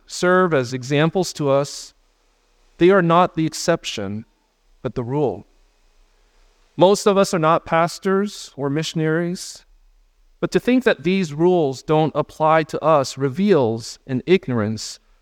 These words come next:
of God's Word. For if you are truly a child of God, the moment you are saved,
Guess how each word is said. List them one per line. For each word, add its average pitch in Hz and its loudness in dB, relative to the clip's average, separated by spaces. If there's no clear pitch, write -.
of 113 -8
God's 120 2
Word. 135 2
For - -4
if 143 -2
you 202 6
are 208 6
truly 143 -2
a 143 -8
child 131 2
of 117 -14
God, 120 0
the 139 -2
moment 196 4
you 180 2
are 160 2
saved, 135 -4